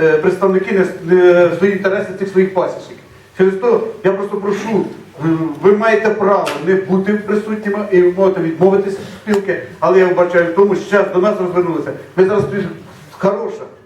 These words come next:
дуже хороша співпраця з академією. Таке відчуття, що ми взагалі ніколи не працювали з нею. І ніхто не заходив. Або не в ті двері стукали, або не з тієї сторони заходили. Зараз хороша, це співпраця з президентом академії, віце-президентом. Вирішується питання. Ми розробили,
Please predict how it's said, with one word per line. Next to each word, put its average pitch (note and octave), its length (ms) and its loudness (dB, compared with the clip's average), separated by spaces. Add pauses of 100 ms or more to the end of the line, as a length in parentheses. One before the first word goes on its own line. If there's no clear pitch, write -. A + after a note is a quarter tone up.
дуже G3+ 200 0
хороша F#3 240 0
співпраця E3+ 580 0
з - 20 -8
академією. F#3+ 580 0 (180)
Таке F#3+ 240 0
відчуття, A3+ 360 -2
що G#3 140 0
ми G#3+ 160 2
взагалі G#3+ 280 0
ніколи G3+ 280 4
не F#3+ 60 4
працювали F#3+ 560 2
з C#3+ 40 -6
нею. B2+ 200 -6 (300)
І F#3 60 2
ніхто G#3+ 260 2
не G#3+ 80 0
заходив. F#3+ 340 4
Або A3 100 0
не A3+ 100 2
в A3 100 -4
ті A3+ 60 -4
двері A#3 260 2
стукали, F#3+ 380 2
або G3 120 2
не G#3+ 80 -2
з - 40 -2
тієї G#3 180 2
сторони F#3+ 280 2
заходили. D#3 440 -2 (360)
Зараз G#3+ 260 0
хороша, A3+ 340 -2
це G3 100 4
співпраця G3 500 0
з - 240 -12
президентом G3 560 0
академії, C3 360 -8 (260)
віце-президентом. D#3 720 -2
Вирішується G#3 460 -2
питання. F3 380 0
Ми E3+ 100 2
розробили, G3 500 4